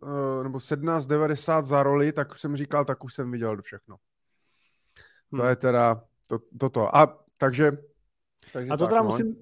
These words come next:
Speaker 2: říct, že popravdě řečeno, jako asi teda úplně nevím, kolik ty věci stojí, no. Když to jako nakupuju, tak já většinou jako vidím, kolik mě stojí ten nákup celej, jo, jako tu,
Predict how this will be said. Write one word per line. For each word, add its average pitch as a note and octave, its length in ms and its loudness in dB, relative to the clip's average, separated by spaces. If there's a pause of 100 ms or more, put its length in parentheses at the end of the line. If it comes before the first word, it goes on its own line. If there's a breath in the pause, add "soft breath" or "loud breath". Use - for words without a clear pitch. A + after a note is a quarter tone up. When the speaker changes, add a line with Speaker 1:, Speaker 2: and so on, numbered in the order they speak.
Speaker 2:
říct, D#3 200 -8
že G3 220 2 (320)
popravdě E3+ 420 -2
řečeno, E3 400 -8
jako E3 320 -8 (300)
asi E3+ 280 -6
teda F#3 240 -4 (640)
úplně F3+ 340 -2
nevím, C#3 280 -4
kolik B2+ 260 -6
ty D3 80 -6
věci C3 240 -8
stojí, B2+ 280 -6
no. A#2 180 -8
Když C3 160 -10
to E3+ 80 -2
jako F3 140 0
nakupuju, E3 420 -2
tak E3 220 0
já D3+ 140 0
většinou E3 420 0
jako E3 200 0
vidím, D#3 440 -4
kolik D3+ 240 -2
mě D#3+ 100 0
stojí D3+ 260 -2
ten D#3+ 140 0
nákup D3 300 -4
celej, C3+ 640 -2
jo, C3 140 0
jako D3 220 -4 (720)
tu, D#3 220 -2